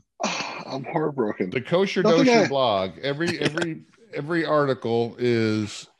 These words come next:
Speaker 2: in and
Speaker 1: Four
Speaker 2: of
Speaker 1: pages.
Speaker 2: itself
Speaker 3: Takes
Speaker 2: is
Speaker 3: an hour to
Speaker 1: Well,
Speaker 3: read.
Speaker 2: an hour to
Speaker 1: well,
Speaker 2: read.
Speaker 1: well,
Speaker 2: And then you gotta read
Speaker 1: I'm
Speaker 2: it again because you gotta, you
Speaker 1: well,
Speaker 2: can't understand half of it in, in one
Speaker 1: I'm
Speaker 2: reading.
Speaker 1: co-,
Speaker 2: So
Speaker 1: I consider my audience, and I, I try to accommodate the lowest common denominator,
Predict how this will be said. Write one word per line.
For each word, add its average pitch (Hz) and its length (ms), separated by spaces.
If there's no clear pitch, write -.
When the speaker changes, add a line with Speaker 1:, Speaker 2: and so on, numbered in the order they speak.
Speaker 2:
in 151 160
and 160 100
Speaker 1:
Four 135 160
Speaker 2:
of 110 80
Speaker 1:
pages. 98 220
Speaker 2:
itself 113 540
Speaker 3:
Takes 110 120
Speaker 2:
is 101 80
Speaker 3:
an 113 60
hour 107 260
to 104 80
Speaker 1:
Well, 104 80
Speaker 3:
read. 95 280
Speaker 2:
an 117 120
hour 107 460
to 175 80
Speaker 1:
well, 175 220
Speaker 2:
read. 135 180
Speaker 1:
well, 180 440
Speaker 2:
And 139 80
then 170 120
you 175 60
gotta 165 180
read 156 160
Speaker 1:
I'm 147 60
Speaker 2:
it 135 60
again 139 340
because 123 320
you 120 60
gotta, 120 260
you 123 80
Speaker 1:
well, - 100
Speaker 2:
can't 127 180
understand 120 560
half 117 260
of 98 140
it 95 160
in, 110 200
in 117 160
one 117 180
Speaker 1:
I'm 110 60
Speaker 2:
reading. 104 380
Speaker 1:
co-, 95 80
Speaker 2:
So 101 260
Speaker 1:
I 170 120
consider 214 520
my 190 180
audience, 127 560
and 120 100
I, 123 140
I 110 360
try 170 160
to 175 60
accommodate 156 600
the 127 80
lowest 127 540
common 156 400
denominator, 123 720